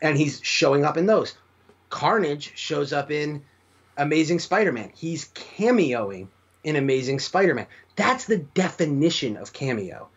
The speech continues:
We have completely changed the definition to fit our narrative in the speculation community. And I lump myself into the speculation community. I'm part of it.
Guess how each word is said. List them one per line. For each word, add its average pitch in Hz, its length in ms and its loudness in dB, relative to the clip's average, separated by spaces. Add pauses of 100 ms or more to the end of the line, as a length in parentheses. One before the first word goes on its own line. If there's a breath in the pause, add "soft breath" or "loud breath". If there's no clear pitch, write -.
(220 loud breath)
We 208 200 6
have 151 280 4 (320 soft breath)
completely 220 640 4
changed 202 420 2
the 139 60 -6
definition 151 720 0 (140)
to 120 80 -8
fit - 500 -2
our 127 240 2
narrative 120 680 0
in 120 120 -8
the 113 60 -10
speculation 113 680 -8
community. 123 400 -4 (240 soft breath)
And 208 100 4
I 285 60 4
lump 285 240 4
myself 240 420 -2
into 233 200 4
the 135 80 -2
speculation 147 560 -4
community. 185 260 4
I'm 110 140 -4
part 175 280 2
of 107 100 -4
it. 101 120 -10